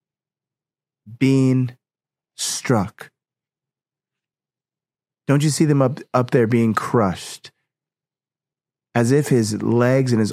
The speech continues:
arms were experiencing paralysis. It looked like that. He looked like he couldn't jump down from that cross, but if he wanted to, he could. But what he wanted to do is he wanted to die for us 'cause he loved us, and he wanted to give glory to God and obey God 'cause it was the will of God.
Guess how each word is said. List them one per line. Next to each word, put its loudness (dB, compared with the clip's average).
arms 0
were 2
experiencing -2
paralysis. -2
It -2
looked 0
like -2
that. -2
He 0
looked 2
like 2
he 2
couldn't -2
jump -2
down 0
from -2
that -2
cross, 0
but 0
if -4
he 2
wanted 2
to, -6
he -2
could. -2
But 0
what 2
he 2
wanted 2
to -2
do 2
is -2
he 0
wanted 0
to 0
die 0
for -2
us -4
'cause -4
he 0
loved 0
us, -2
and 0
he 0
wanted 0
to -2
give -2
glory 0
to 0
God 0
and -2
obey -2
God -2
'cause -2
it 0
was 0
the -2
will 2
of -2
God. -4